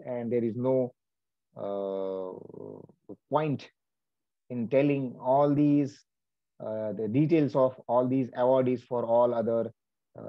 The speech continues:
awards. At, at your own, you can no doubt see some of these. But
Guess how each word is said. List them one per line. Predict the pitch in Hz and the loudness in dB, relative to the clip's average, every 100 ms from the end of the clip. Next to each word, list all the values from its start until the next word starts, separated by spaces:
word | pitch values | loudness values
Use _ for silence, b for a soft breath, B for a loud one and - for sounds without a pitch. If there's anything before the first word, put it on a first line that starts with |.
| - | -4
awards. | 123 135 113 110 - _ _ 135 | 0 2 2 -2 -16 _ _ -8
At, | 113 110 - | -8 -6 -8
at | 110 | -2
your | 123 123 | 0 2
own, | 147 156 | 2 2
you | 147 | -2
can | - 139 135 120 - - _ 110 | -2 -2 -2 -8 -14 -20 _ -8
no | 127 131 | -2 2
doubt | 131 143 - _ - _ | 2 0 -4 _ -20 _
see | 143 135 | -6 -4
some | 131 120 | -6 -4
of | 113 | -4
these. | 110 143 - _ _ _ 131 | -4 -4 -8 _ _ _ 2
But | 156 160 | 2 2